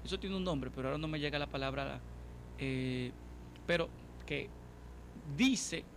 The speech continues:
que tú realmente estás bien con Dios, y era lo que pensaban los amigos de Job. Tú estás bien con Dios si en esta vida te va bien. ¿Eh? A ti te, tú, tú estás bien con Dios, tú estás haciendo las cosas bien si todo te sale como tú lo quieres.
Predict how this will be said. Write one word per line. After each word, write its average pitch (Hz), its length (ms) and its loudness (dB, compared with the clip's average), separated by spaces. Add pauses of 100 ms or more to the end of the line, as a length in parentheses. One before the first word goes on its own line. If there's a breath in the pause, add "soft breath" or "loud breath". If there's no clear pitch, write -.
(500)
que 147 200 2 (160)
tú 247 200 8
realmente 208 640 6
estás 160 380 2
bien 165 200 4
con 185 180 2
Dios, 151 200 0
y 143 60 2
era 156 120 4
lo 180 140 2
que 160 160 2
pensaban 139 580 0
los 147 160 -2
amigos 139 380 0
de - 80 -6
Job. 185 160 0 (540 loud breath)
Tú - 80 0
estás - 300 0
bien 208 180 0
con 220 200 0
Dios 202 240 4 (220)
si - 180 0
en 127 100 0
esta 151 240 -4
vida 196 240 -2
te 135 140 -4
va 127 100 -4
bien. 233 300 -2 (680)
¿Eh? 165 100 0 (440)
A - 40 -8
ti 127 80 0
te, 180 180 4
tú, 180 300 0
tú 208 140 4
estás 226 300 4
bien 220 180 2
con 214 180 6
Dios, 175 120 2
tú 170 100 -2
estás 208 200 0
haciendo 208 300 0
las 190 140 4
cosas 190 400 0 (100)
bien 202 300 6 (280 loud breath)
si 143 140 -4
todo 170 220 2
te 180 100 -2
sale 180 220 -2
como 160 240 0
tú 156 120 -6
lo 131 120 -4
quieres. - 380 -6